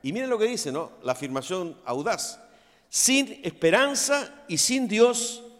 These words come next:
en el mundo". Ustedes eran unos parias.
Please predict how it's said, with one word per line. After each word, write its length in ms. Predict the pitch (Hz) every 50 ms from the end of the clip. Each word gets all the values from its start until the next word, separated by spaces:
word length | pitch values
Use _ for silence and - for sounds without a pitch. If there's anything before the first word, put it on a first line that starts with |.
| _ _ _
en 100 | 165 160
el 120 | 160 156
mundo". 340 | 143 127 113 107 - - - - _ _ _ _ _ _ _ _ _ _ _ _ _ _ _ _ _ _ _ _ _ _ _ _ _ _
Ustedes 380 | - _ 202 220 226 214 - 220
eran 220 | 214 202 208 208
unos 260 | 202 190 185 - -
parias. 760 | - - 269 269 240 185 151 135 - - - - - - -